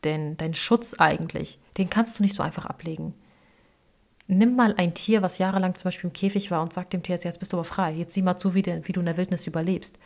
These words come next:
Solche Tiere überleben nicht in der Wildnis. Wisst ihr warum? Weil ihre natürlichen Instinkte abgestellt wurden. Sie sind so konditioniert, in diesem Käfig zu leben. Und so ist es mit uns Menschen. Aber wir erwarten von uns, dass einfach so ein Fingerschnipp kommt und ja,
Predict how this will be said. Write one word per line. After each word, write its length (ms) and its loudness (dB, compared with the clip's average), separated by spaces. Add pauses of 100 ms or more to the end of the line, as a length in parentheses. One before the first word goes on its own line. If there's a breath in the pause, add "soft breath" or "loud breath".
(180 loud breath)
Solche 240 0
Tiere 200 4
überleben 340 4
nicht 160 -2
in 60 2
der 100 -4
Wildnis. 420 -8 (300 soft breath)
Wisst 200 -2
ihr 100 6
warum? 380 4 (640 soft breath)
Weil 140 2
ihre 140 6
natürlichen 420 2
Instinkte 440 2
abgestellt 520 -4
wurden. 140 -2
Sie 100 -2
sind 180 0
so 120 2
konditioniert, 580 -2
in 60 0
diesem 200 -4
Käfig 340 -2
zu 140 -8
leben. 320 -6 (560 loud breath)
Und 140 -2
so 80 6
ist 100 6
es 120 2
mit 100 0
uns 240 -2
Menschen. 440 0 (340 loud breath)
Aber 180 2
wir 120 2
erwarten 400 2
von 160 0
uns, 140 2
dass 140 -6
einfach 320 -2
so 140 -4
ein 180 -2 (440)
Fingerschnipp 460 0
kommt 260 2
und 160 -2
ja, 120 -2